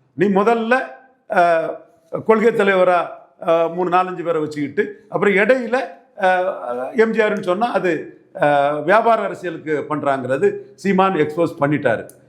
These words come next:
So, இந்த, அஹ், அரசியல் சூழ்நிலையில அனைத்து நடிகர்களின் ரசிகர்களும் விஜய் ஒரு அரசியல் வியாபாரி,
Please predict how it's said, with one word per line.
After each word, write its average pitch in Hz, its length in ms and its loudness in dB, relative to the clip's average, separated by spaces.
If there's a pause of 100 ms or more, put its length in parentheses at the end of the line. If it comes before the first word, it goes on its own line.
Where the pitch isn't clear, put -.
(220)
So, 220 140 4 (1000)
இந்த, 202 360 4 (560)
அஹ், 123 460 2 (680)
அரசியல் 208 460 4
சூழ்நிலையில 143 440 0 (400)
அனைத்து 247 420 2
நடிகர்களின் 175 520 0
ரசிகர்களும் 143 560 0 (400)
விஜய் 208 260 4
ஒரு 202 200 4
அரசியல் 185 360 0
வியாபாரி, 139 580 0